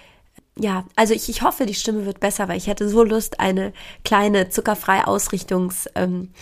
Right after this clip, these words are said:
Session zu machen für, für die Podcast-Folge nächsten Montag. Und hoffe, dass die Stimme da auf jeden Fall ein bisschen besser ist. Weil, weil ich kenne das, wenn Leute so reden, dann denke ich mal, „Krass, krass.“ <laughs> Und deswegen, und ich wollte dir nochmal sagen und euch, dass ich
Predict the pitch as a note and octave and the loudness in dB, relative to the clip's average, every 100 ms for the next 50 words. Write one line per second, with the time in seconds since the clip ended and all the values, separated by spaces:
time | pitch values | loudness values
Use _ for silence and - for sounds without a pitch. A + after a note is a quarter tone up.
0 | - - - - G#3 G#3 G3+ F#3+ G3+ F#3+ | -18 -20 -6 4 4 6 2 0 2 2
1 | F#3 G3 F#3 G3 F#3 F#3 - F#3 F#3 G3 | 2 0 -2 -2 -2 -2 -2 -2 -2 -4
2 | - F#3 F#3 - F#3 F#3 F3+ F3+ F3 F3 | -2 -4 -4 -4 -2 0 -2 -2 0 0
3 | G3 G#3+ G#3+ - - - - - - G#3+ | 0 0 -2 -4 -16 -20 -20 -10 0 4
4 | G#3 F#3+ G3 F#3 F#3+ - F#3 F3+ F3+ - | 4 4 2 0 -2 0 2 4 2 4
5 | G3+ G#3 - B3 B3 A#3 A#3+ G#3+ G#3+ - | 4 4 4 4 4 4 2 2 2 2
6 | F3+ - - - - - - - - F#3+ | 0 0 -4 -10 -18 -20 -20 -20 0 4
7 | F#3 F#3 F3 F#3 F#3 - G#3+ G#3 G3 F#3 | 8 6 6 6 4 4 2 2 2 4
8 | F#3 G3+ G3 F3+ F#3+ G#3+ G#3+ F#3+ F3+ F#3 | 4 4 2 2 2 2 2 2 2 0
9 | - - F#3 - D#4+ - - - - - | -2 -6 -6 -6 -6 -6 -8 -8 -4 -2
10 | - G#3+ B3 A#3 B3 B3 B3 A#3 G3 F3+ | 0 4 4 4 0 -2 -2 -6 -10 -14
11 | - - - F#3 F#3 F#3 - F#3 F#3 F#3 | -18 -10 -4 -2 0 -2 -2 -2 -2 -6
12 | - F3+ E3+ - - - - _ _ G3+ | -4 -4 -4 -8 -18 -20 -20 _ _ -2
13 | F#3+ G#3 G3 F#3+ A3+ A3 G3 F#3 F3+ A3 | 4 4 4 4 4 4 2 2 2 2
14 | F#3+ E3+ F#3+ F#3+ F#3 F3+ F#3 F#3 | 0 -2 -2 -2 -2 -6 -6 -12